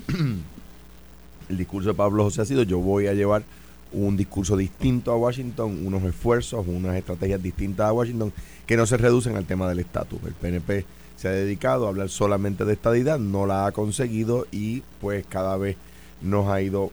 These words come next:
eh, peor en ese sentido en Washington, ¿verdad? Eh, vamos a buscar incentivos económicos, vamos a buscar que la gente tenga más trabajo, que la gente tenga trabajo mejor pago, que la gente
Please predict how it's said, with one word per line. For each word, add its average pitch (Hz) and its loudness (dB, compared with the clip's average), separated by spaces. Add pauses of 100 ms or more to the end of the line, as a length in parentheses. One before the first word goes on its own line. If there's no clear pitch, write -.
eh, 98 -8
peor 87 -2
en 82 -4
ese 80 -6
sentido 85 -6
en 82 -8
Washington, 78 -10
¿verdad? 98 -6
Eh, 82 -8
vamos 82 -8
a 82 -4
buscar 80 -8
incentivos 80 -4
económicos, 127 2
vamos 87 -4
a 85 0
buscar 87 -2
que 87 -10
la 85 -2
gente 80 -4
tenga 87 -6
más 85 -8
trabajo, 107 0 (340)
que 90 -8
la 90 -2
gente 87 -2
tenga 87 -6
trabajo 87 -4
mejor 87 -2
pago, 104 2
que - -10
la 87 -6
gente 85 -4